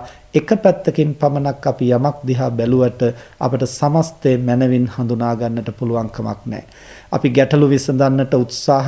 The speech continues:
කළත් බොහෝ දෙනා තමන්ගේ පැත්තෙන්, තමන්ට වාසිදායක පැත්තෙන් ඒ දිහා බලනවා විනා හුඟක් වෙලාවට අනෙකාගේ පැත්තෙන්, ලෝකයේ පැත්තෙන්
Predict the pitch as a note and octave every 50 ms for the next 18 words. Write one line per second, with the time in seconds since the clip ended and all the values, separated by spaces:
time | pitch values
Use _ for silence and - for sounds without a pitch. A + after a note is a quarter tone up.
0 | C#3+ - - - C#3 D3 F3 F3+ - - - A#2+ B2 C3+ B2+ F#3+ G#3+ G#3 E3+ D3
1 | C#3 B2+ C3 B2+ B2+ B2 - - - - - _ - D#3 D3 D#3+ F#3 G#3 A3+ A#3+
2 | A3 A3+ A#3 A#3 A3 - - F3+ F3 - - - F#3 F#3 F#3+ G3 G3+ - - C#3
3 | B2+ C3+ D#3+ F3+ G3 F3+ G#3 F#3+ F#3+ F#3+ F#3 F3+ - - E3 E3 F3 F3 F3 E3+
4 | D#3+ - E3+ E3+ - E3 D#3+ E3 - - E3 D#3+ E3+ - - - D3+ D#3 D#3 C#3+
5 | D#3 C3 C3 D3 C#3+ C3+ C#3 C3 C3+ C3 C3 C#3 C3 B2 A#2 B2 A#2+ B2+ B2+ B2
6 | B2 - - - - _ - - F3 F3 G#3 G#3 G#3 - D3+ C3 B2+ C3 B2+ B2+
7 | B2+ B2+ B2 - B2 - - - A#2+ C3+ E3 F3 F3 - D#3+ D3+ D3+ C#3+ C3 C3
8 | B2+ B2 - C3 B2 A#2+ - - - B2 A#2+ B2 A#2+ - - _ - B2+ C3 D3
9 | E3 F#3+ G3 F#3 - D#3+ D3+ D3 D3+ - C3 A#2+ - - - C3 B2